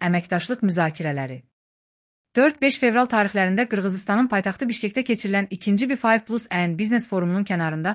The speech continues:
Türkmənistan və Starlink rəqəmsal texnologiyalar, telekommunikasiya və peyk rabitəsi sahəsində əməkdaşlıq imkanlarını müzakirə etdi.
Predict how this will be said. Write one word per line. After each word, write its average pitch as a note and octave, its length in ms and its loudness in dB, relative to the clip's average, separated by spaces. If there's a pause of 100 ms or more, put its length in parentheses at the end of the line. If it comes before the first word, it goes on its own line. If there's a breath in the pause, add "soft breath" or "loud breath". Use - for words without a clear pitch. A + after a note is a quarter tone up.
(140)
Türkmənistan F#3+ 600 0
və F#3+ 40 0
Starlink G3 460 0
rəqəmsal F3+ 400 0
texnologiyalar, F3+ 680 -2 (260)
telekommunikasiya F#3 800 0
və F#3 160 2
peyk A#3+ 160 0
rabitəsi G3 400 0
sahəsində F#3+ 560 0
əməkdaşlıq E3+ 560 -4
imkanlarını F3 480 -2
müzakirə E3 400 -2
etdi. C#3+ 240 -14